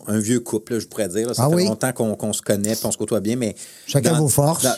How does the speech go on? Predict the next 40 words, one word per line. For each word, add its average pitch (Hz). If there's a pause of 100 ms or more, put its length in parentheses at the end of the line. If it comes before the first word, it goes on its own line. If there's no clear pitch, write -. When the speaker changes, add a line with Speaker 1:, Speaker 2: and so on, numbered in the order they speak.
Speaker 1:
oui, 135
puis 135
dans 120
le 120
domaine, 127
on 123
est 110
différent, 101
là. 98
Moi, 107
je -
suis -
plus -
le 110
côté, 107
euh, 92
stratégie, 98
service 92
clientèle, 104
puis, 101
euh, 90
mon 90
associé, 120
Pierre-Emmanuel, 90
qu'on 95
va 82
saluer 80
aussi, -
euh, 98
ben, 101
lui, 117
il 117
est 98
plus -
du -
côté 98
créatif, -
le -
côté 85
design. 85